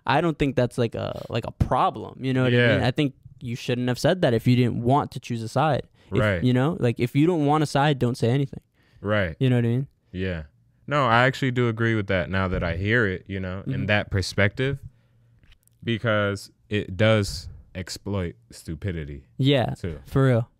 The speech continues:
Speaker 2: It exploits genius and it exploits stu-,
Speaker 1: Stupidity.
Speaker 2: stupidity. That's, that is a positive
Speaker 1: I was
Speaker 2: about
Speaker 1: at this
Speaker 2: social
Speaker 1: kid's
Speaker 2: media.
Speaker 1: house and he's like, "Yo, DaBaby didn't even tweak like that." I'm like,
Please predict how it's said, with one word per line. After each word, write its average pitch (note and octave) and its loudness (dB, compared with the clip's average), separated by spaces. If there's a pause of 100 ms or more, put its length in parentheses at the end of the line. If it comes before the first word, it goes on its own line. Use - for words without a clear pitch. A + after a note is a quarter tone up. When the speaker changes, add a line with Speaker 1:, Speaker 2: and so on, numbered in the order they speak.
(200)
Speaker 2:
It F#2+ -2
exploits B2+ 2
genius G#2+ -2
and F#2+ -2
it F#2 -2
exploits F2+ -4
stu-, - -6
Speaker 1:
Stupidity. B2 0
Speaker 2:
stupidity. F2 -2
That's, E2+ -4
that F#2+ 0
is G#2 0
a F#2 -2
positive F2+ -2
Speaker 1:
I C3+ 2
was G3 0
Speaker 2:
about A3 0
Speaker 1:
at - -10
this F#3 0
Speaker 2:
social D#3+ -10
Speaker 1:
kid's E3+ 0
Speaker 2:
media. D#3 4
Speaker 1:
house F3 2
and D3+ 2
he's D#3 2
like, C#3+ 2
"Yo, D3 4
DaBaby C3 4
didn't C#3+ 2
even B2 0
tweak F3+ -2
like A#2 2
that." F2+ 0
I'm A#2+ 2
like, - -2